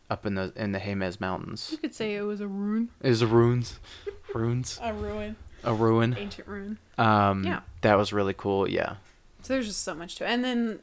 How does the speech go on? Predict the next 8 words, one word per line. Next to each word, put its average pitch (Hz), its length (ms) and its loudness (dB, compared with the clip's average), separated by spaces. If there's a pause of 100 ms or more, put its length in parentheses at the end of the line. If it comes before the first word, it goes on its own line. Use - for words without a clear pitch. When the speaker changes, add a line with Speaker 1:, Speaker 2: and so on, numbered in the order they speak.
(120)
Speaker 2:
again, 208 460 -2
situationally, 202 1120 -8
us 196 260 -6
just 202 240 -10
staying 190 340 -8
with - 220 -12 (380)
your 202 160 -8
aunt 185 400 -8